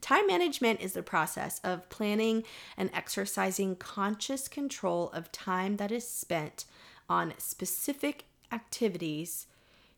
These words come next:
to increase effectiveness, efficiency, and productivity. So this is a pretty blanket statement. It's just like, you're planning, you're having conscious control of the time you have for specific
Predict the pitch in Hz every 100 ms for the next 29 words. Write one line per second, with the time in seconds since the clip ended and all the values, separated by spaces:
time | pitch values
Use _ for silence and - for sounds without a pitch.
0 | - - 208 190 185 180 - 226 - -
1 | 175 - 180 180 170 185 - - - _
2 | _ 185 - 214 214 190 180 - 160 156
3 | 151 - 170 165 - 156 147 - 165 196
4 | - - _ _ _ _ - - - _
5 | - 175 170 165 - 190 202 - 240 208
6 | 165 165 - 185 185 226 240 202 185 240
7 | 233 - 143 - 143 151 160 - - 160
8 | - 156 156 - 180 170 165 - - -
9 | - 202 180 185 202 233 220 - 185 165
10 | - 202 214 208 - 196 220 254 254 -
11 | 233 - 180 160 160 - 170 175 - 156
12 | 156 156 160 - 208 214 220 214 - -
13 | - 190 180 - - - 165 - 156